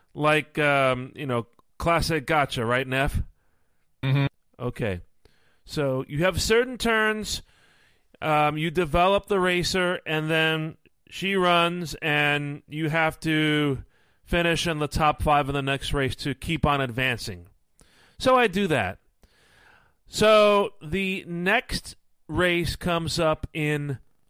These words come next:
Speaker 1: four turns. So now you have four turns to get your racer ready for the next event.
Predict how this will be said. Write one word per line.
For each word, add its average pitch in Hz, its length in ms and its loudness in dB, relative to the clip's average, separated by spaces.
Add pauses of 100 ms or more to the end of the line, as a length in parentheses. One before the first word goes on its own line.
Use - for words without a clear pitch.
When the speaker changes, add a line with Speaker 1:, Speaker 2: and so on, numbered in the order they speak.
(400)
Speaker 1:
four 196 560 2
turns. 95 880 -6 (1080)
So 143 320 -2
now 160 240 2
you 226 180 2
have 180 220 4
four 285 440 4
turns 190 500 0
to 185 160 -2
get 175 460 -2 (580)
your 156 340 0
racer 175 460 0
ready 165 320 0
for 151 400 0
the 147 120 -2
next 151 360 -4
event. 165 540 0